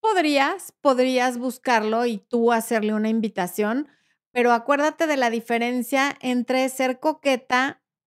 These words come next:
y comunicarte de manera asertiva, que esto se vale, buscarlo y tú proponerle ir a algún lugar o verse, y perseguirlo. Si tú haces esto, es dar ese primer paso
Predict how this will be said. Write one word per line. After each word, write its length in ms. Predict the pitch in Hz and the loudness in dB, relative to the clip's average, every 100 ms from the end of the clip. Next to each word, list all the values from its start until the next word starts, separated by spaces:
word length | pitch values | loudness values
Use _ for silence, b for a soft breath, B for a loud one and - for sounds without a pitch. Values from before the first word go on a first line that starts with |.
| _ 220 | _ -10
y 120 | 196 | -2
comunicarte 720 | 220 208 208 202 254 262 330 | 0 2 0 0 0 2 0
de 80 | 269 | 0
manera 320 | 208 214 226 | -2 -2 -2
asertiva, 540 | 220 190 180 190 214 | -4 -6 -4 -2 0
que 180 | - 175 | 0 -2
esto 240 | 175 - 202 | -2 -2 -4
se 180 | 190 | -2
vale, 540 | 165 160 165 190 381 - 196 | 0 2 0 -2 -6 -10 -8
buscarlo 580 | 185 - 180 165 190 | -6 -2 0 0 0
y 140 | 226 175 | 0 -2
tú 260 | - 196 | -2 -2
proponerle 720 | 196 190 190 170 170 170 180 180 | -2 -6 -4 -4 -2 -2 -2 -2
ir 140 | 175 | -4
a 20 | |
algún 300 | 165 175 175 | -4 -6 -6
lugar 320 | 170 160 180 | -6 -6 -6
o 100 | 214 | -4
verse, 540 | 165 160 160 185 247 - _ _ _ _ _ | -4 -6 -6 -6 -6 -8 _ _ _ _ _
y 320 | 269 330 - - | 0 0 0 -2
perseguirlo. 760 | 226 196 196 185 190 156 117 - _ _ | -2 -2 -4 -2 -2 -4 -10 -14 _ _
Si 220 | - - 202 | -10 -6 -2
tú 140 | 302 | 2
haces 340 | 349 415 392 | 2 0 -2
esto, 480 | 311 277 - 302 - - | -2 -4 0 0 0 -2
es 260 | 262 294 - | -2 -2 -4
dar 280 | 202 262 | 2 4
ese 240 | 311 311 349 | 2 0 -4
primer 420 | 294 254 254 262 | -4 -4 -4 -4
paso 500 | 233 226 262 392 | -4 -4 -4 -6